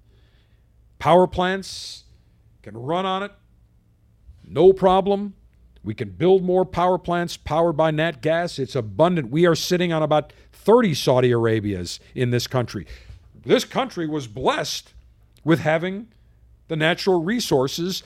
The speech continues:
of natural gas and oil right underneath our property. And yet, we've got brainless Biden, brain dead Biden, went over to Saudi Arabia,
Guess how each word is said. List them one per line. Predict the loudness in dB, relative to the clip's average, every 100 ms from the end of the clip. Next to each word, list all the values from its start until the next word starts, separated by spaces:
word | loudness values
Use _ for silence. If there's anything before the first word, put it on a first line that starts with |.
| -4
of | -2 0
natural | -2 -4 -4 -6
gas | -4 -4 -6 -6
and | -8
oil | -6 -6 -6 -10 _
right | -18 -4 0 0
underneath | 0 -4 -4 -8 -12 _ -6
our | -4 0
property. | 0 0 -2 -14 -20 -16
And | -6 0
yet, | 2 2 -2 _ _ _ _ _ _ _ _ _ _ _ _ _ -14
we've | -8 -2
got | -2 -2 _ _ _ -4
brainless | 0 0 -2 -4
Biden, | -2 -2 -4 -8 -10
brain | -4 -4 -2
dead | -4 -2
Biden, | -2 -2 -4 -12 -14
went | -6 -4 -4 -4 -2
over | -2
to | -4
Saudi | -4 -2 0
Arabia, | 0 2 2 2 2 0